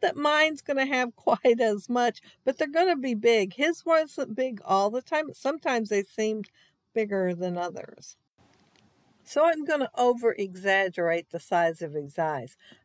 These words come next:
I thought about making them smaller. I really considered it. But then I thought, "Well, he would be awful cute if he had some big eyes." And usually I have him looking towards the picture, and I decided this time I wasn't. I was gonna have him,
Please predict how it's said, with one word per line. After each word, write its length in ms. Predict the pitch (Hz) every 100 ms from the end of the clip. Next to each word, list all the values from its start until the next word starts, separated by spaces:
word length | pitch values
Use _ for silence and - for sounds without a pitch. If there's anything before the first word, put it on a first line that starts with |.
| -
I 60 |
thought 260 | 226 370 403
about 280 | 392 339 311
making 300 | 233 226 262
them 140 | 233
smaller. 580 | - 180 165 165 170 170
I 80 | 190
really 320 | 214 233 240
considered 600 | - 269 - 165 170 170
it. 160 | 165 - _ - _ _ _ _ _
But 180 | 247 -
then 340 | 262 269 269 -
I 120 | 233
thought, 240 | 233 190 - _
"Well, 120 | 311
he 100 | 453 440
would 180 | 392 320
be 160 | 277
awful 340 | 233 196 190 202
cute 300 | - 247 240
if 140 | -
he 160 | 220 202
had 240 | 196 180
some 200 | - 185
big 200 | 175 175
eyes." 480 | 180 180 170 170 - _ - _ _ -
And 140 | 226
usually 400 | 311 415 415 392
I 140 | 320 277
have 280 | 262 254
him 140 | 240 220
looking 400 | 220 233 - 220
towards 440 | - 220 226 254
the 80 | 277
picture, 460 | - 285 - - 285
and 140 | 262
I 100 | 254
decided 500 | 254 - 262 233 202
this 220 | 247 269
time 300 | - 226 214
I 100 | 180
wasn't. 540 | 165 202 240 294 262 - - _ _
I 60 | 277
was 120 | 311
gonna 220 | - 285
have 280 | 254 254 240
him, 260 | 226 208